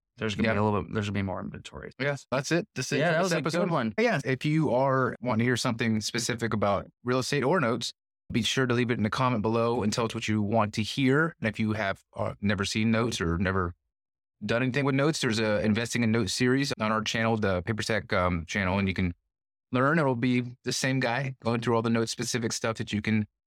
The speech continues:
Speaker 2: break down and understand notes at a, at a high level. And then from there, just continue your, your journey into the note space.
Speaker 1: Yeah, I'm thinking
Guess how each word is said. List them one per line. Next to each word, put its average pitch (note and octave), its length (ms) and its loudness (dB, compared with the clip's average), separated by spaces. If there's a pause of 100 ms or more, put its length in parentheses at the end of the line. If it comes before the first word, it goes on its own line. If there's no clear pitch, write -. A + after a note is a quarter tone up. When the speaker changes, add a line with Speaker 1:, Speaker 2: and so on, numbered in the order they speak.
(240)
Speaker 2:
break B2+ 220 0
down C3+ 340 0
and A2 160 2
understand A2+ 420 0
notes A2+ 280 0
at G#2+ 80 2
a, G2 220 2
at E3 80 0
a D3 40 2
high B2+ 140 0
level. B2 400 -2
And A2 120 2
then A2 140 2
from A#2+ 140 -4
there, B2 140 0
just B2 240 -2 (340)
continue B2 340 -2
your, A#2 160 -2
your B2 160 2
journey C3+ 260 2
into D3 360 -4
the C#3 80 -2
note E3 180 0
space. G2 260 -4 (240)
Speaker 1:
Yeah, E3 320 2
I'm C#3 200 -6
thinking D3+ 500 0